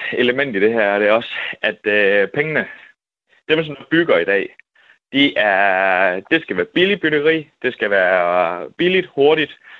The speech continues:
øh, tidslinjer og sådan ting, så, og så er der stort set ikke nogen penge. Så hvis du tager for eksempel nu, altså du tager nogle af de store, øh, store bo-, A B og bygger og kasser og alle de her forskellige ting der. Jeg vil, jeg vil næsten sige,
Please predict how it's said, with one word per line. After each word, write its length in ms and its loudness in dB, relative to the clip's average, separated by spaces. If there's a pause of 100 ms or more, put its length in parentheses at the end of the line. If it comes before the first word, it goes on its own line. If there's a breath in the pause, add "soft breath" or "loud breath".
(480 loud breath)
øh, 360 2
tidslinjer 500 0
og 40 -4
sådan 140 -6
ting, 220 -2
så, 160 0
og 100 0
så 80 2
er 100 2
der 80 -4
stort 240 0
set 80 -8
ikke 100 -12
nogen 120 -10
penge. 280 -10 (240 loud breath)
Så 140 -14
hvis 180 -6
du 60 -12
tager 280 2
for 100 -6
eksempel 340 -4
nu, 140 -6
altså 200 -2
du 100 -12
tager 200 -2
nogle 120 -4
af 40 -4
de 80 -8
store, 580 0
øh, 680 -14 (840 loud breath)
store 220 2
bo-, 340 4
A 180 2
B 80 0 (220)
og 80 -2
bygger 300 0
og 160 2
kasser 400 -2
og 100 2
alle 140 0
de 60 -4
her 160 -2
forskellige 420 -2
ting 120 -2
der. 120 0 (640 loud breath)
Jeg 120 2
vil, 100 0
jeg 140 0
vil 80 0
næsten 240 -6
sige, 160 -12